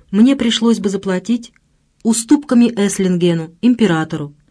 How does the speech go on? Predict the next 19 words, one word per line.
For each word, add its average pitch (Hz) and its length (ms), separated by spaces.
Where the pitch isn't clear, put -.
Такого 214 360
мягкосердечия 214 920
я 185 160
не 190 100
могу 196 260
себе 156 240
позволить. 147 600
Вы 262 140
руководствуетесь 240 760
простым 202 500
и 196 40
ясным 180 360
принципом. 151 600
Вот 277 200
еврей, 202 500
который 226 320
не 208 140
должен 190 400
умереть. 151 480